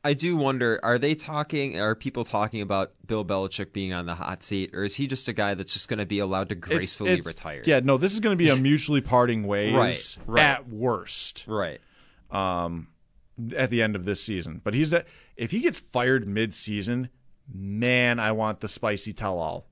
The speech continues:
Speaker 1: I doubt he gets fired mid-season.
Speaker 2: Yeah.
Speaker 1: It just doesn't seem like a thing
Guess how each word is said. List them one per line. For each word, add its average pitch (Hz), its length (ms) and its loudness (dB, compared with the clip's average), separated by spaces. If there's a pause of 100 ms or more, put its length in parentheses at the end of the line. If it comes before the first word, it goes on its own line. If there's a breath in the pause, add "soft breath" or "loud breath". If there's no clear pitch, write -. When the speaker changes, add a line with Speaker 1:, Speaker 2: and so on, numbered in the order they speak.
Speaker 1:
I 185 140 -8
doubt 147 340 -2
he 127 80 0
gets 117 240 -4
fired 101 420 -2
mid-season. 78 680 -10
Speaker 2:
Yeah. 85 220 0
Speaker 1:
It 113 120 -4
just 135 220 -4
doesn't 135 240 0
seem 127 240 -6
like 113 180 -2
a 107 60 -4
thing 101 480 -6